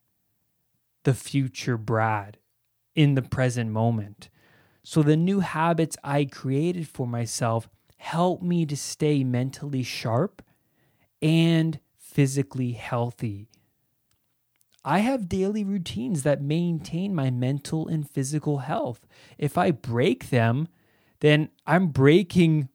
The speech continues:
myself. I'm breaking who I am because those routines make up my identity.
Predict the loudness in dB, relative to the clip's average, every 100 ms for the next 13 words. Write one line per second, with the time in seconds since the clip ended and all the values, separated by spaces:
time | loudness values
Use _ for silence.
0 | _ 2 4 4 2 2 4 4 0 2
1 | 4 4 0 -4 0 4 4 4 0 0
2 | 4 6 6 6 4 2 2 0 0 2
3 | 2 0 -6 -20 -20 4 6 6 0 -6
4 | _ 2 2 2 -6 -2 -2 -2 -2 0
5 | 0 0 0 0 0 0 0 0 0 0
6 | 0 -4 -4 -10 -6 -8 -8 -14